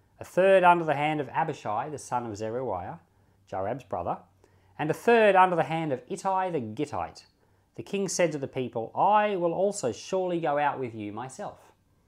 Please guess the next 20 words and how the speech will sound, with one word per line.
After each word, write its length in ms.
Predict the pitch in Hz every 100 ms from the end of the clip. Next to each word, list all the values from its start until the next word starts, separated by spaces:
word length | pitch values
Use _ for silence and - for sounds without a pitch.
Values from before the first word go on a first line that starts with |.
| _ _ _ _ _ _
But 120 | - 202
the 40 |
people 320 | - 233 220
said, 260 | - 190 170
"You 120 | 175
shall 240 | 170 143
not 320 | 135 170 185 147
go 160 | 135
out, 260 | 107 87 - _ _ _ _ _
for 200 | - 170
if 80 | 147
we 160 | 214
flee 300 | 214 - 208
away, 400 | 180 170 160 135
they 160 | 143 147
will 100 | 147
not 240 | 156 -
care 240 | - 151 208
for 180 | 120
us, 300 | 92 - -